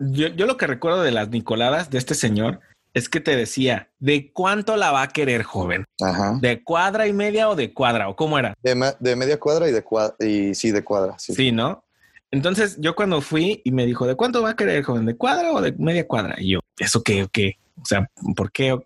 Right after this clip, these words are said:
Speaker 1: No, no sé, pues, ¿cuál es la diferencia? Ah, pues mira, la de media cuadra es que te lo voy a poner un chingo de alcohol para que en media cuadra ya te caigas.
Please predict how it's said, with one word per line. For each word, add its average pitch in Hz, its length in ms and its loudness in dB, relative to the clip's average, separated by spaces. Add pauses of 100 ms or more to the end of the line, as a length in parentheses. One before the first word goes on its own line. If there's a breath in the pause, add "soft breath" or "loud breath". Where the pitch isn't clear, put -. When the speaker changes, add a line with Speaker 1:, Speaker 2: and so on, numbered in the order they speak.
Speaker 1:
No, 135 380 -4
no 196 140 0
sé, 214 220 0
pues, 190 180 -14
¿cuál 175 200 0
es 202 40 0
la 214 80 2
diferencia? 160 680 0 (480 loud breath)
Ah, 123 260 2
pues 104 160 -6
mira, 95 300 -2 (300)
la 101 180 0
de 104 140 0
media 147 380 0
cuadra 160 360 2
es 151 140 -4
que 156 120 -4
te - 120 -4
lo 104 80 0
voy 113 120 2
a 135 40 -4
poner 117 300 0
un 135 120 0
chingo 180 260 -2
de 196 60 2
alcohol 175 300 0
para 123 240 0
que - 100 -4
en 110 80 0
media 135 220 2
cuadra 139 300 0
ya 127 120 0
te 123 140 -2
caigas. 165 480 0